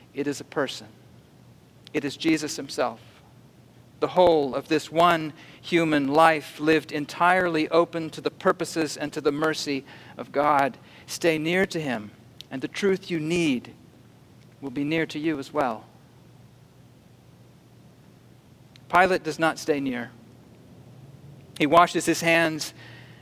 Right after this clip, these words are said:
and lets the story of Jesus go the violent way of the stories of the earth. But the invitation remains, even to us. The invitation to turn from the kingdoms of this world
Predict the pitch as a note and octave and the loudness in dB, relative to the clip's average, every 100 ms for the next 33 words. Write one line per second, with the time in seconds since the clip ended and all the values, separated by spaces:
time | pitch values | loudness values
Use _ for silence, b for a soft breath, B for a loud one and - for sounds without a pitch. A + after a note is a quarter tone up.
0 | B C#3 D3+ E3+ - F#3 - F3 F3 E3+ | B 0 2 2 0 -6 2 6 6 6
1 | D3+ C3 E3+ D#3+ E3 C#3+ - E3+ E3+ D#3 | 2 2 4 4 2 0 4 4 4 4
2 | D#3+ E3 E3 D#3 D#3 E3+ E3 D#3 C3 - | 6 8 6 2 2 4 4 2 -2 -10
3 | - E3 D#3 C#3 C3+ B2+ C#3+ D3+ C3 A2+ | 0 2 4 2 -2 -6 -2 0 0 -2
4 | - - - - - - - - - - | -10 -20 -20 -20 -20 -20 -20 -20 -20 -20
5 | - b b b b - - E3 F3 E3+ | -20 b b b b -12 -4 -4 -2 0
6 | F3+ E3 - D3+ D3+ C#3+ A#2+ A2 - B2+ | 2 2 -2 -6 -2 -2 -2 -8 -14 -10
7 | D3 D3+ C#3 - B2+ - - - - - | -8 -8 -6 -4 -4 -6 -20 -20 -20 -20
8 | - - - - - _ - - - - | -20 -20 -20 -20 -20 _ -20 -20 -20 -20
9 | - - E3 F3+ F#3+ G3+ F#3+ F#3+ E3 B | -20 -2 0 2 4 4 4 0 -6 B
10 | B B B B - D#3+ - A3 A#3+ A3+ | B B B B -10 -4 2 4 4 2
11 | G3+ F3 G3+ G3+ F#3+ E3+ - E3 E3 - | 2 2 0 0 0 -2 -4 -4 -6 -8
12 | D3+ F3 F#3+ E3 C3+ A#2+ | -2 4 6 6 4 -2